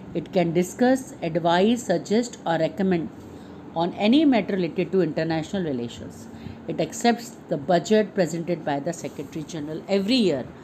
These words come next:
and they also have to allocate the expenditures. They also find the solution for the economic problems of the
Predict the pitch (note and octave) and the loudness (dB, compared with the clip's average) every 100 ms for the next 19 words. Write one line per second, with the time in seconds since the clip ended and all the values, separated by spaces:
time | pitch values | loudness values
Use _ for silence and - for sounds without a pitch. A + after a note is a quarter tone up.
0 | - - - - F3 G3+ F#3+ F#3+ F3+ G#3+ | -20 -18 -18 -4 2 4 4 2 4 2
1 | G#3+ C4 G3+ - F#3 D#3+ F3 E3 F#3+ D#3+ | 0 0 0 -2 -6 -2 -2 -2 -4 -2
2 | E3+ C#3 - - D3+ C#3 A#2 - - - | -4 -4 -6 -8 -6 -6 -8 -12 -16 -16
3 | - - - - - - - - - - | -18 -20 -20 -20 -20 -20 -20 -20 -20 -20
4 | - - - - - - - - F#3+ F#3+ | -20 -20 -20 -20 -20 -20 -18 -2 4 6
5 | G3 C#4+ C#4 A#3+ G3 G#3+ G3 G3+ G3 F3 | 6 4 2 2 4 4 4 2 2 0
6 | F#3 A3+ G#3 F3+ - F#3+ - G#3 G#3 A3 | 0 -2 0 -2 -2 -8 -4 -2 0 0
7 | A#3 G3 E3 E3+ G3 F#3+ F3 - A3 G4+ | 0 -2 0 0 0 0 -2 4 4 4